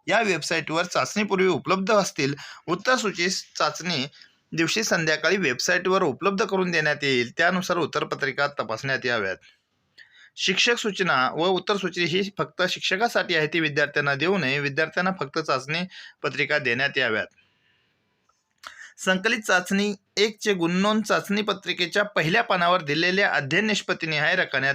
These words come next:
लिहाव्यात. सतरा, चाचणी स-, संकलित चाचणी एक मधील गुणांच्या आधारे शिक्षकांनी विद्यार्थी निहाय कृती कार्यक्रम तयार करून अंमलबजावणी करावी, जेणेकरून संकलित चाचणी मूल्यमापन दोन मध्ये अध्ययन निष्पत्ती निहाय संपादन प-,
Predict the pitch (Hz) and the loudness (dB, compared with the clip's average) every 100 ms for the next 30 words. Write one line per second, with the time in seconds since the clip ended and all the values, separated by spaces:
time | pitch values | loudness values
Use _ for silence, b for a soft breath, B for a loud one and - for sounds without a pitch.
0 | 139 151 170 127 113 - _ _ _ _ | 0 0 2 2 0 -2 _ _ _ _
1 | _ _ _ _ _ _ _ - 180 175 | _ _ _ _ _ _ _ -2 -2 0
2 | - 196 208 208 - 170 156 208 226 220 | 0 2 4 2 -2 0 0 0 -2 -4
3 | - _ _ 170 170 170 220 220 196 190 | -8 _ _ -6 -2 0 0 0 0 0
4 | 185 185 208 185 165 170 160 160 156 202 | 2 2 2 0 2 0 2 0 2 2
5 | 220 180 151 139 143 160 - 185 185 185 | 4 4 4 2 2 -2 -2 0 0 0
6 | 190 131 139 196 208 196 175 175 175 147 | 0 0 2 0 2 2 4 2 0 -4
7 | 127 202 196 170 170 170 151 151 196 180 | -4 0 2 2 0 -2 2 2 2 0
8 | 139 127 127 - 143 170 202 185 156 147 | 0 -2 -4 -4 0 0 2 2 2 0
9 | 151 151 160 185 127 117 B B - - | 0 0 2 2 2 0 B B -8 0
10 | 175 214 202 180 185 185 156 139 202 220 | 0 2 2 2 2 0 -2 0 -2 0
11 | 196 185 180 165 156 151 151 147 147 185 | 0 0 -2 -2 0 0 0 -2 0 2
12 | 208 175 127 131 131 131 139 190 208 190 | 2 2 0 0 2 0 0 0 0 -2
13 | - 151 151 127 143 160 143 131 127 139 | -4 -4 -2 0 0 0 -2 -2 -2 -2
14 | 135 | -4